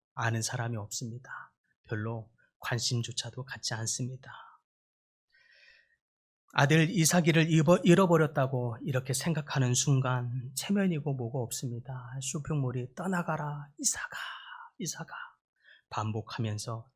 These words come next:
정신이 반쯤 나간 채 찾아다닙니다. 세네 살쯤 돼 보이는 남자아이가 보이기만 하면 뛰어가서 확인을 해봅니다.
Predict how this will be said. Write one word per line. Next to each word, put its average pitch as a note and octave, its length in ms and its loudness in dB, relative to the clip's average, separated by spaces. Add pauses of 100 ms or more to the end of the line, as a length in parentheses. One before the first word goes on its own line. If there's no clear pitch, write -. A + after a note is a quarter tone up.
정신이 B2 500 -4
반쯤 B2+ 440 -4
나간 A#2 340 -2
채 A#2+ 300 -8 (360)
찾아다닙니다. A2+ 840 -4 (920)
세네 F#3 300 4
살쯤 D#3+ 640 2
돼 C#3+ 140 2
보이는 C3 440 2
남자아이가 A2+ 720 -2
보이기만 A2+ 500 0
하면 A#2+ 360 -2
뛰어가서 F3+ 520 0
확인을 D3 460 0
해봅니다. C3+ 640 -8